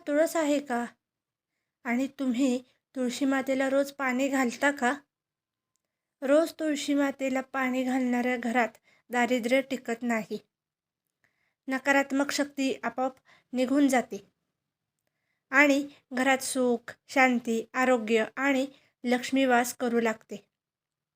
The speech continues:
त्यामुळे तुम्ही हा व्हिडिओ शेवटपर्यंत नक्की पहा आणि आवडल्यास प्लीज लाईक करा, कारण आज आपण जाणून घेणार आहोत तुळशी मातेला रोज पाणी घातल्याने काय होते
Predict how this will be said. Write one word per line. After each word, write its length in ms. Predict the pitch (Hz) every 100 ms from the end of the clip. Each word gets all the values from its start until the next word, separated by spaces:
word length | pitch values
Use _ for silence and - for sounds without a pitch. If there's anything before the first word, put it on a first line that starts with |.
| _ _ _ _ _ _ _ _
त्यामुळे 340 | 240 277 294
तुम्ही 300 | 294 285 269
हा 160 | 262 285
व्हिडिओ 280 | 269 277 269
शेवटपर्यंत 600 | 269 262 254 - 254 254
नक्की 340 | 262 262 - 285
पहा 260 | 277 233 240 - - _ _
आणि 100 | 247
आवडल्यास 400 | 254 269 285 285
प्लीज 300 | 285 294 269
लाईक 200 | 240 214 -
करा, 160 | 208 202 _ _ _ _ -
कारण 280 | 302 269 247 - _ -
आज 160 | 269
आपण 260 | 302 302 302
जाणून 360 | 285 277 277 285
घेणार 300 | 285 269 247
आहोत 260 | 240 233 - _ _ _ _
तुळशी 300 | 277 269 302
मातेला 420 | 294 294 294 269 262
रोज 240 | 277 285
पाणी 320 | - 269 262
घातल्याने 480 | 247 254 254 254 240
काय 320 | 240 254 262
होते 320 | 240 240 226